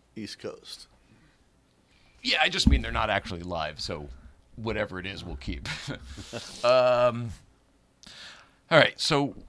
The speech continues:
Speaker 2: you brought it up before. We met in, like, two thousand fifteen or something like that. We brought our yellow
Speaker 1: Right.
Speaker 2: car to you. And,
Speaker 1: Well,
Speaker 2: uh,
Speaker 1: before that, I think, where did we first meet?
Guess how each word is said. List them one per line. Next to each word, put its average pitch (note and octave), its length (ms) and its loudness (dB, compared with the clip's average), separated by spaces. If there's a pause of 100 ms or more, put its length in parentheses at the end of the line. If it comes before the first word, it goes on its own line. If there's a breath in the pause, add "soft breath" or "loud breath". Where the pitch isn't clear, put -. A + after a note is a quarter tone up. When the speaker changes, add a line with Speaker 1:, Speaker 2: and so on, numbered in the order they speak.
(140)
Speaker 2:
you D3 200 2
brought D3 220 8
it B2 60 4
up A2+ 100 4
before. G#2 320 0
We A2 180 0
met G#2 260 4
in, F#2 60 -4
like, F2+ 160 -4
two A2 120 -6
thousand E2+ 240 -4
fifteen E2+ 360 -6
or C#2+ 40 -6
something - 220 -6
like D2+ 160 -8
that. D2+ 180 -4
We D2+ 60 -8
brought D2 200 -4
our D2 100 -4
yellow D#2+ 200 -2
Speaker 1:
Right. D#2+ 100 -6
Speaker 2:
car D2+ 200 -2
to D2+ 60 -6
you. D2 300 -4 (480 loud breath)
And, E2+ 380 0
Speaker 1:
Well, E2 200 2
Speaker 2:
uh, - 40 2
Speaker 1:
before D#3 240 2
that, G2 240 4
I F#2+ 80 0
think, G#2 240 -4 (220)
where G#2 180 0
did A2 60 0
we G#2 140 -2
first G2 340 -6
meet? G#2 180 -10